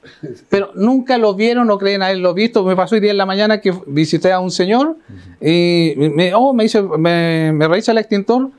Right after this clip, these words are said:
Speaker 2: dio vuelta toda la maleta y nunca encontró el extintor.
Speaker 1: Claro,
Speaker 2: Entonces, eso
Speaker 1: o
Speaker 2: suele
Speaker 1: está debajo de todas las cosas,
Speaker 2: Sí,
Speaker 1: no
Speaker 2: pero
Speaker 1: sabe
Speaker 2: siempre
Speaker 1: dónde
Speaker 2: de-,
Speaker 1: está.
Speaker 2: deberían estar a la mano de, de fácil acceso.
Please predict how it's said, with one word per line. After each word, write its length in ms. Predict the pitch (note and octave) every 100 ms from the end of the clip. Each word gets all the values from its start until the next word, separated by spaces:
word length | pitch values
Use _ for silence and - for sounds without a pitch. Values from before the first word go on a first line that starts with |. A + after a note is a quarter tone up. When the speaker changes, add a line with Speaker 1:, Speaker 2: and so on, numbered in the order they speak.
| _ -
Speaker 2:
dio 180 | F3
vuelta 300 | F3+ A3+ A#3
toda 160 | G#3+ A#3+
la 80 | A#3+
maleta 240 | A#3 B3
y 20 |
nunca 200 | G#3+ A3
encontró 200 | G#3 F#3
el 80 | E3+
extintor. 400 | D3+ B2+ - E2 _ _ _ _ _ _ _ _ _
Speaker 1:
Claro, 280 | C#3 A2 F#2+
Speaker 2:
Entonces, 180 | - -
eso 220 | A3 A#3
Speaker 1:
o 20 |
Speaker 2:
suele 240 | C3 G#3+ E3
Speaker 1:
está 140 | D#3+
debajo 320 | E3+ - D#3+
de 100 | C3
todas 240 | B2 E3+ D3+
las 140 | C3
cosas, 420 | F3 F#3 - E3+
Speaker 2:
Sí, 60 | -
Speaker 1:
no 60 | F3+
Speaker 2:
pero 100 | G3
Speaker 1:
sabe 80 |
Speaker 2:
siempre 240 | D#3+ A#3+ A#3
Speaker 1:
dónde 80 | A3
Speaker 2:
de-, 60 |
Speaker 1:
está. 100 | G3+
Speaker 2:
deberían 300 | F#3 F#3+ F#3+
estar 180 | F3+ F#3+
a 60 | F3+
la 120 | E3+
mano 560 | F3+ G3 F#3+ F3+ - -
de, 420 | F3 B2+ B2+ B2+ A#2+
de 140 | B2+
fácil 320 | - D#3+ -
acceso. 500 | B2 - - - -